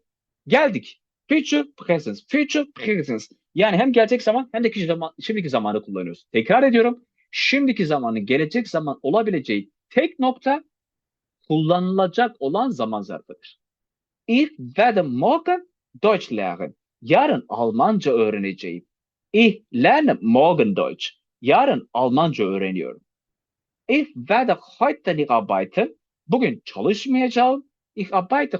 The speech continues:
heute nicht. Bugün çalışmıyorum. Willst du morgen kommen? Yarın gelecek misin?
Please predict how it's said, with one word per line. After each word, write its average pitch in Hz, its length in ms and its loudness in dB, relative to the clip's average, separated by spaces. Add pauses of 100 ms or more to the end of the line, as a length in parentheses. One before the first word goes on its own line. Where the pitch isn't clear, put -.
(140)
heute 151 480 -4
nicht. 170 240 -4 (160)
Bugün 220 460 -4
çalışmıyorum. 110 1080 -4 (580)
Willst 233 480 -2
du 220 80 2
morgen 185 400 0
kommen? 302 500 -2 (280)
Yarın 160 500 0
gelecek 101 460 -4
misin? 320 320 -8